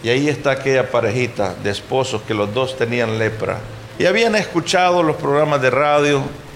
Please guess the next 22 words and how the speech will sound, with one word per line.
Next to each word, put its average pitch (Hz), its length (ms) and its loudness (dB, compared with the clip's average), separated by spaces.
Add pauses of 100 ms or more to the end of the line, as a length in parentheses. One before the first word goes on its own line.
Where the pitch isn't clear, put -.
(160)
Creo 139 220 0
que 135 80 -2
el 123 80 2
anciano 139 480 2
había, 120 720 0
ah, 117 80 -2
encontrado 120 560 0
a 120 100 -2
Cristo 143 360 -2
a 110 80 -4
través 120 340 0
del 117 120 -2
ministerio 113 600 0
radial 117 540 2 (340)
y - 80 -6
querían 190 360 0
conocerme. 180 640 0 (520)
Y - 80 -2
yo 143 140 4
no 156 160 4
sabía 139 480 2
cómo, 127 440 0